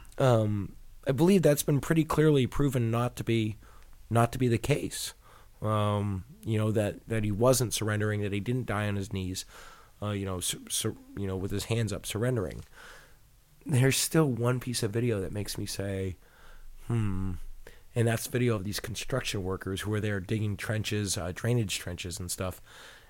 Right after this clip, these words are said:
And they are just, they have just witnessed this fr-, from, you know, maybe a hundred yards away, and they are outraged at what they saw.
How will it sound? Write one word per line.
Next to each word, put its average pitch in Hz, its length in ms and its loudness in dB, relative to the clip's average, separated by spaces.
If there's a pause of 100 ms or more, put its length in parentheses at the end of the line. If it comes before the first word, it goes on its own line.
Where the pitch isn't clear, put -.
(160)
And 107 280 -4
they 131 260 6
are 127 100 6
just, 110 320 -2 (120)
they 131 140 8
have 123 120 8
just - 280 0
witnessed 117 420 0
this 85 380 -4
fr-, - 300 -10
from, 95 720 -6 (100)
you 110 140 -4
know, 101 120 -2
maybe 101 280 -2
a 95 60 -4
hundred 104 260 0
yards 101 240 -2
away, 107 340 -2 (280)
and 113 120 -2
they 127 100 6
are 120 140 4
outraged 139 640 4
at - 80 -8
what - 140 -10
they - 120 -10
saw. - 360 -10